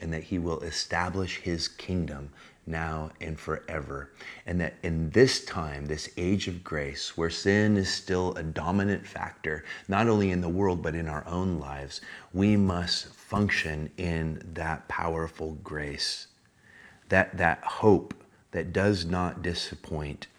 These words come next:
that it produces a confidence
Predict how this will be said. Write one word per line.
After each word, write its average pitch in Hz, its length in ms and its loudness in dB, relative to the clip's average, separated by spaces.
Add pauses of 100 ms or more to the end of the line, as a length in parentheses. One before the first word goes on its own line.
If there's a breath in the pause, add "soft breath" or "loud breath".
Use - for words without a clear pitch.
(600 loud breath)
that 90 180 4
it 87 200 0
produces 90 1000 2 (100)
a 87 80 -4
confidence 87 1080 -4